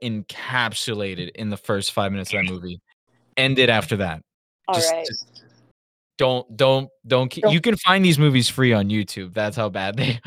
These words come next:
Speaker 1: <laughs> they are.
Speaker 2: <laughs> They're like, "We don't
Speaker 1: <laughs>
Speaker 2: even need to enforce the rights for it," 'cause, like, who would wanna watch <laughs> this?
Speaker 1: Yeah, Turbo, uh, is unfortunately suffers from a lot of negative, um, stereotyping slash racism.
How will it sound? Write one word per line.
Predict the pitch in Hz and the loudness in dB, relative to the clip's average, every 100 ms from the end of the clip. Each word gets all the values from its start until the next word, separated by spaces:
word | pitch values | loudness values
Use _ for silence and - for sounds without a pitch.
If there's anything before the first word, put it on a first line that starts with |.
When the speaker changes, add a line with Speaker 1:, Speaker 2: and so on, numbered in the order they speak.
| - | -14
Speaker 1:
<laughs> | - 208 | -10 -4
they | - 302 302 | 0 4 4
are. | - 302 269 269 269 571 719 | 6 4 4 0 0 0 2
Speaker 2:
<laughs> | 605 523 | 2 4
They're | 294 277 | 6 8
like, | 302 277 | 8 6
"We | 247 277 | 4 2
don't | 285 302 | 4 2
Speaker 1:
<laughs> | 311 | -2
Speaker 2:
even | 330 | -8
need | 247 233 | -6 -6
to | 247 226 | -2 -2
enforce | 220 220 202 202 - | -4 -2 -2 -2 -4
the | 190 | -4
rights | 170 170 185 - - | -2 0 -2 -6 -8
for | 185 202 | -2 2
it," | 214 202 | 2 2
'cause, | 247 | -2
like, | 208 214 202 226 | 4 6 6 2
who | 208 196 | 2 2
would | 190 185 | 0 0
wanna | 175 175 | 0 2
watch | 170 143 127 - - | 2 2 -2 -6 -4
<laughs> | 285 - | -2 2
this? | 370 392 427 - - - 123 | 2 2 0 -2 -14 -10 0
Speaker 1:
Yeah, | 127 120 110 110 | 2 4 2 -2
Turbo, | - 247 302 294 285 262 240 214 196 156 - _ 147 | 2 4 6 8 8 8 8 4 0 -6 -14 _ -4
uh, | 147 135 127 - | 0 0 0 -4
is | 151 139 123 110 - - _ - | -6 -6 -6 -8 -10 -14 _ -6
unfortunately | 160 151 160 151 151 139 135 123 | -4 0 0 0 -2 -2 -2 -4
suffers | - 139 127 123 - | -2 0 0 -4 -6
from | 127 | -4
a | 113 | -2
lot | 110 107 | 0 0
of | 107 104 | -2 -4
negative, | 117 110 107 107 104 98 - _ 107 | -2 -2 0 -2 -4 -6 -16 _ -4
um, | 98 90 82 76 58 _ - | -4 -4 -6 -10 -14 _ -12
stereotyping | - 117 107 104 - 101 101 | -2 0 2 0 -2 -4 -6
slash | 95 104 95 | -6 -6 -6
racism. | 92 90 - - - | -8 -8 -10 -14 -14